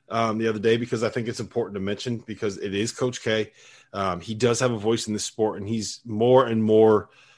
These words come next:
uh, unafraid to speak out publicly about things that, um, may not uh, be popular with everybody that is, uh, that, that is a Duke fan in North Carolina. So this is what he said. He said,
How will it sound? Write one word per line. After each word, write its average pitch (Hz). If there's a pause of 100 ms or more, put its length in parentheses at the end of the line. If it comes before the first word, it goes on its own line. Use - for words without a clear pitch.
(160)
uh, 95
unafraid 117 (340)
to -
speak -
out 117
publicly 117
about 107
things 113
that, 107
um, 95 (360)
may 113
not 104 (400)
uh, 107
be 92
popular 117
with 101
everybody 110
that 101
is, 95
uh, 95 (600)
that, 101
that 104
is 98
a 95
Duke 123
fan 107
in 101
North 95
Carolina. 107
So 175
this 196
is -
what 131
he 156
said. 139
He 135
said, 139